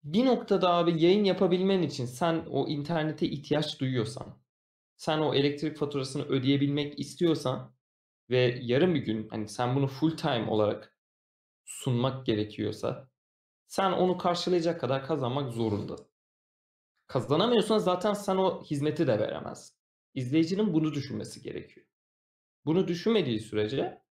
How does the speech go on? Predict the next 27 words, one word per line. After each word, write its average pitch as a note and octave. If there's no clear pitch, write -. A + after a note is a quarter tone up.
sen G3
de F3
doğru F3+
düzgün D#3+
ya E3
büyüyemezsin A2
ya D#3+
da G3
gelişemezsin. F#3+
Ya -
da A#2+
yapmayı B2+
bırakırsın. -
Ben F#3+
bunu A3+
düşündüm. G#2+
E C3+
üstüne G#3
bir F#3+
de D3
hani, A2+
m, B2
büyük C#3+
bir E3+
yayıncı D#3
olsan B2+
da -